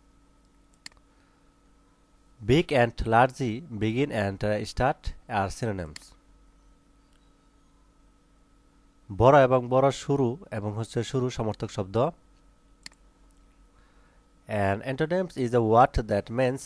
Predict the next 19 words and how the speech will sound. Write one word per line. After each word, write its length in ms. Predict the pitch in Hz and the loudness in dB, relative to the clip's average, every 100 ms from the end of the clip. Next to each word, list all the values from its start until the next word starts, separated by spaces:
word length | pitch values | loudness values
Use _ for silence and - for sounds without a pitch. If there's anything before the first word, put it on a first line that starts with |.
| - | -4
the 100 | 104 104 | 0 0
opposite 320 | 117 151 156 | -2 -6 -2
of 180 | 107 101 | -2 -2
another 320 | 123 117 120 | -2 -2 -2
word, 300 | 110 113 135 - _ _ _ - - | 0 0 0 -4 _ _ _ -18 -10
through 300 | 143 135 131 - | 0 2 0 -2
and, 400 | 104 101 101 98 92 | -2 0 0 -2 -4
uh, 200 | 98 104 | -4 -4
happiness। 380 | 139 110 98 - - _ _ _ _ - | -2 -2 -4 -10 -20 _ _ _ _ -4
Right 280 | 117 131 - | 2 2 2
and 160 | 117 104 107 | -4 -2 0
wrong 280 | 110 107 131 - 107 | 0 0 -6 -18 -12
are 760 | 104 101 101 98 98 - 110 | -4 -2 0 0 -2 -8 -8
examples 400 | 104 117 127 151 110 | -4 -4 -2 -4 -2
of 100 | 104 - | -4 -6
antonyms। 540 | 117 104 82 73 - - _ _ _ _ _ _ _ _ _ _ _ _ _ _ _ _ _ _ _ - | -6 -6 -8 -12 -18 -20 _ _ _ _ _ _ _ _ _ _ _ _ _ _ _ _ _ _ _ -12
একটি 220 | 110 123 | -6 -4
বিপরীত 340 | 110 143 175 - | -2 0 0 0
শব্দ, 460 | 160 147 156 156 | -4 0 2 2